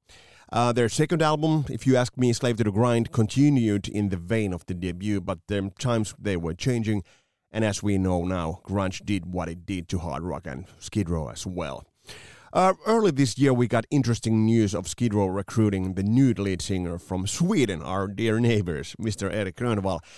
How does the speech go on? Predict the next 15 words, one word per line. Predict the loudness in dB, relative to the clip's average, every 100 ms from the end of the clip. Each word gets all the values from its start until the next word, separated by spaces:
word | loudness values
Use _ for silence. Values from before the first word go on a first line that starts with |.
| -12
from | -2 -2
Heat. | 0 -2 -4 -6
And | -4 -4
since | 0 0 -2 -4
then, | 0 2 2
Erik, | 0 -2 -4 -12 _ _ _
you've | -2 2 4
been | 4 2
the | 4
most | 4 4 0
requested | -2 -2 -2 -6 -6 -8 -10 -2
guest | 0 0 -4
to | -8
Kasarelps | -4 -4 -4 -8 -10 -16 -10 -2
podcast. | -2 -2 -12